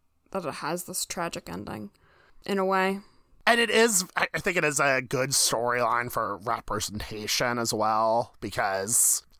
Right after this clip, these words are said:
Speaker 2: as both, uh, Cheryl Lee and, and Hillary have said, like, this episode made, a, or,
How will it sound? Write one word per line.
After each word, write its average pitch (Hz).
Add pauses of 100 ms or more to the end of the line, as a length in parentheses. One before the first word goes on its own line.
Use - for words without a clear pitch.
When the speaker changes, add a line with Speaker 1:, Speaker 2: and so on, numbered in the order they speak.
Speaker 2:
as 151
both, 127
uh, 110
Cheryl 127
Lee 123
and, 117 (480)
and 127
Hillary 117
have 117
said, 117 (100)
like, 117 (160)
this 160
episode 143
made, 127
a, 120
or, 123